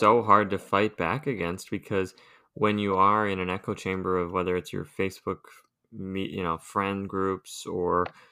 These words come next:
the, the news you listen to, it just propagates that of, like, "Well, they mean defund the police. That means they wanna, you know, just eliminate all police and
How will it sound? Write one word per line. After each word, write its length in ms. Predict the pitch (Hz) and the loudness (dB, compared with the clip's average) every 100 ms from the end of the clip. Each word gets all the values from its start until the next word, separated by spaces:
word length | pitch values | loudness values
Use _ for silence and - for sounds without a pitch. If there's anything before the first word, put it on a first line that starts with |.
| _ _ _ _ - | _ _ _ _ -2
the, 300 | 87 82 80 | 0 0 -2
the 100 | 87 | -4
news 300 | 85 107 120 | -2 -2 -2
you 120 | 98 | -2
listen 300 | 87 - 90 | -2 -2 -10
to, 400 | - 90 87 87 - _ _ | -6 -2 -2 -4 -10 _ _
it 140 | 101 - | -10 -8
just 160 | 101 | -8
propagates 580 | - 95 - 113 82 78 | -6 -10 -6 -4 -4 -4
that 280 | - - - - | -6 -6 -6 -6
of, 180 | 92 92 | -6 -4
like, 360 | 87 - - _ _ | -6 -8 -18 _ _
"Well, 240 | 107 101 | 0 0
they 180 | 95 117 | 2 0
mean 200 | 117 117 | 2 0
defund 280 | 107 98 107 | 0 0 0
the 80 | 104 | 0
police. 360 | 107 101 101 - | 2 2 2 2
That 100 | 95 | 0
means 260 | 98 98 | 0 0
they 120 | 101 | -2
wanna, 260 | 95 95 92 | 0 0 -2
you 80 | 92 | -2
know, 100 | 90 | -4
just 280 | 87 87 - | -6 -12 -8
eliminate 480 | 104 104 110 107 104 | 0 2 2 2 0
all 120 | 98 98 | 0 -2
police 540 | - 98 101 98 - | -4 -2 0 -2 -4
and 180 | 95 | -6